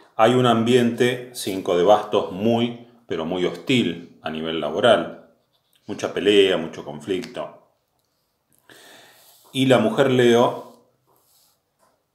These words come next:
voy a acomodar esto. Ahí está. Y la mujer Leo se quiere, está pensando, seis de,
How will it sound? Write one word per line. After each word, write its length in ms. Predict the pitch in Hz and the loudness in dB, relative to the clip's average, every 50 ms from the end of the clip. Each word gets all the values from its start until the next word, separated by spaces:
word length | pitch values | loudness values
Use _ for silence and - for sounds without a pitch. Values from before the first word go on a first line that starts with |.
| _ _ _ _ _ _ _ - - - _ _ _ _ - - - _ _ _ _ _ _ - - | _ _ _ _ _ _ _ -20 -20 -20 _ _ _ _ -20 -20 -20 _ _ _ _ _ _ -20 -20
voy 160 | - - 87 | -20 -20 -18
a 40 | 87 | -18
acomodar 340 | 87 85 78 76 76 76 85 | -18 -16 -14 -12 -12 -12 -12
esto. 460 | - - - - 95 98 - - _ _ _ _ _ _ _ _ _ _ _ _ _ _ _ _ _ _ _ _ _ _ _ _ - - - - _ _ _ _ _ _ _ _ _ _ _ _ _ _ _ _ _ _ _ - - - - | -14 -16 -14 -14 -12 -12 -12 -16 _ _ _ _ _ _ _ _ _ _ _ _ _ _ _ _ _ _ _ _ _ _ _ _ -20 -20 -20 -20 _ _ _ _ _ _ _ _ _ _ _ _ _ _ _ _ _ _ _ -18 -18 -18 -18
Ahí 80 | - | -20
está. 180 | - _ _ _ _ _ _ _ _ _ _ - - - - - - - - - - | -20 _ _ _ _ _ _ _ _ _ _ -20 -20 -20 -20 -20 -20 -20 -20 -14 -6
Y 140 | - 139 139 | -2 2 4
la 100 | 147 139 | 4 4
mujer 260 | 139 123 - 170 156 | 4 2 4 4 4
Leo 180 | 151 160 180 - | 6 4 4 2
se 160 | - 147 127 | 0 -2 -2
quiere, 460 | 120 120 107 113 113 120 113 - - - - | 0 0 2 2 0 0 -2 -6 -10 -8 -8
está 240 | - - - 165 - | -2 2 2 4 4
pensando, 1160 | - 131 123 120 - - 143 127 127 131 131 139 143 - - - - - - - _ _ _ _ _ _ _ - | 4 0 0 0 0 0 0 2 2 2 2 4 4 4 2 0 -6 -14 -18 -20 _ _ _ _ _ _ _ -12
seis 420 | - - - 131 107 98 95 92 | -10 -6 0 0 0 0 0 0
de, 540 | 98 95 98 98 98 98 - - _ _ _ | 0 0 0 0 -2 -6 -10 -18 _ _ _